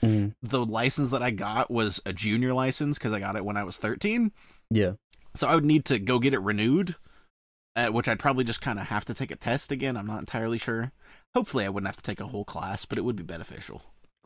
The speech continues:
Speaker 2: Scuba diving's really fun, especially when you're, like, not places that you've been before.
Speaker 1: It would be fine,
Speaker 2: You know,
Speaker 1: 'cause we could
Speaker 2: go
Speaker 1: take
Speaker 2: and
Speaker 1: the
Speaker 2: s-, go
Speaker 1: class,
Speaker 2: and
Speaker 1: we, we
Speaker 2: scu-
Speaker 1: could take the class together, and it would be the first time we would be in a class together since high school.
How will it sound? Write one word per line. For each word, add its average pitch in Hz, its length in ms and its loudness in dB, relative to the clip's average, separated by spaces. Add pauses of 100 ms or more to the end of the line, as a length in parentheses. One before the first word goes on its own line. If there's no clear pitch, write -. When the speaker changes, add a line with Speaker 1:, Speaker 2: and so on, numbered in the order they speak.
Speaker 2:
Scuba 233 260 0
diving's 120 300 0
really 113 200 0
fun, 92 300 -8
especially 143 400 -2
when 120 140 2
you're, 104 120 0
like, - 280 -8 (1160)
not 101 640 -4
places 110 480 -2
that 110 120 0
you've 120 220 -2
been 123 200 2
before. 135 540 -2 (300)
Speaker 1:
It 139 60 6
would 123 120 4
be 127 100 6
fine, 131 280 4
Speaker 2:
You 98 60 6
know, 92 60 4
Speaker 1:
'cause 107 180 4
we 107 100 4
could 117 120 4
Speaker 2:
go 120 60 2
Speaker 1:
take 165 80 8
Speaker 2:
and 151 100 4
Speaker 1:
the - 40 2
Speaker 2:
s-, - 40 0
go 123 100 4
Speaker 1:
class, 117 200 6
Speaker 2:
and 139 180 6
Speaker 1:
we, 120 120 6
we - 60 6
Speaker 2:
scu- 117 260 4
Speaker 1:
could 131 140 2
take 107 180 4
the 117 80 2
class 113 340 4
together, 110 480 4
and 98 140 6
it 104 40 6
would 101 140 4
be 104 100 6
the 101 80 4
first 107 320 4
time 104 160 6
we 104 80 4
would 101 120 4
be 107 120 6
in 101 100 6
a 101 80 4
class 107 380 2
together 92 360 4
since - 260 0
high 110 200 4
school. - 400 -2